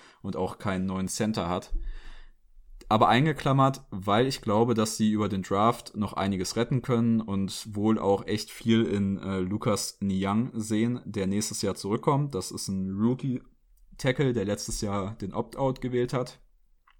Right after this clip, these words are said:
Der kommt jetzt zurück. Und vielleicht hat man da jedenfalls eine Tackle-Position schon ansatzweise geschlossen.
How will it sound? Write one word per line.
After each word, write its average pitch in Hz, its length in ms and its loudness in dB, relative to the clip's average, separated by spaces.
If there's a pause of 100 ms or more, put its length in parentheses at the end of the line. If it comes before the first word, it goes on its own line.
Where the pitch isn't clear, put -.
(160)
Der 92 180 -6
kommt 98 240 -4
jetzt - 160 -8
zurück. 113 340 -2 (800)
Und 98 540 -2 (240)
vielleicht 110 400 2
hat 123 140 0
man 110 100 4
da 107 80 4
jedenfalls 107 320 0
eine 95 220 0
Tackle-Position 92 720 -4
schon - 160 -8
ansatzweise 90 540 -6
geschlossen. 101 440 -8